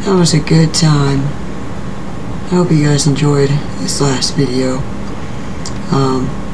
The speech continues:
don't forget to like, follow, and subscribe. Oh, that guy's on fire. He made a bad decision.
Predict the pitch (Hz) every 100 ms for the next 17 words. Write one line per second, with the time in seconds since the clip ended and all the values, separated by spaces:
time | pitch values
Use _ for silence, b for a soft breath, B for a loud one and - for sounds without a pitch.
0 | - - - - - 143 151 147 151 143
1 | 143 139 147 143 143 - 165 - - 143
2 | 139 131 131 131 131 160 196 - - -
3 | - - - - - - 156 196 165 147
4 | 175 151 143 131 135 - 151 180 165 147
5 | 147 - - - - - - - - -
6 | - - - - - - - - - -
7 | - 156 139 135 139 139 147 160 - -
8 | - -